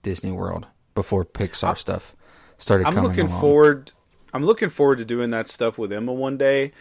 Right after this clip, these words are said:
Speaker 2: but she's just not quite ready for that because she only wants Frozen. That's
Speaker 1: Yeah.
Speaker 2: it. We, we
Speaker 1: Yeah.
Speaker 2: can't try new movies. You know, we're just not there yet.
Speaker 1: Yeah.
Speaker 2: Occasionally we'll do Moana,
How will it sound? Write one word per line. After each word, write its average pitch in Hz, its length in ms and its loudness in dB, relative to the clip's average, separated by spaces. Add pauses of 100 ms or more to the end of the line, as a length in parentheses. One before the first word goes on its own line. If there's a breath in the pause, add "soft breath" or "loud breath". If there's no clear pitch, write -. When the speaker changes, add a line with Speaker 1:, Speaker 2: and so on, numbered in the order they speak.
(360 soft breath)
Speaker 2:
but - 120 0
she's 165 260 -4
just 202 180 -6
not 151 160 2
quite 139 180 4
ready 127 240 4
for 117 160 -8
that 104 160 -4
because 117 240 -10
she 135 200 -8
only 131 280 -6
wants 127 260 -4
Frozen. 101 560 -4 (580)
That's 113 300 2
Speaker 1:
Yeah. 127 80 0
Speaker 2:
it. 92 160 -6 (120)
We, 123 220 -6
we 139 180 0
Speaker 1:
Yeah. 127 160 -4
Speaker 2:
can't 151 240 -2
try 139 320 4
new 127 180 -4
movies. 110 460 -6
You 110 60 -10
know, 113 120 -6
we're 117 80 -6
just 120 200 -10
not 120 220 -4
there 113 160 0
yet. 101 140 -2
Speaker 1:
Yeah. - 40 -10
Speaker 2:
Occasionally 175 540 0
we'll 135 160 0
do 131 160 -2
Moana, 123 560 -2